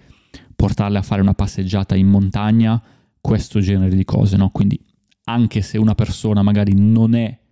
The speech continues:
del luogo, non è nata e cresciuta, ma vive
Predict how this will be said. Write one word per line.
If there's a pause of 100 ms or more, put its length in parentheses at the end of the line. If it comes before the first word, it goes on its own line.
(140)
del
luogo,
non
è
nata
e
cresciuta,
ma
vive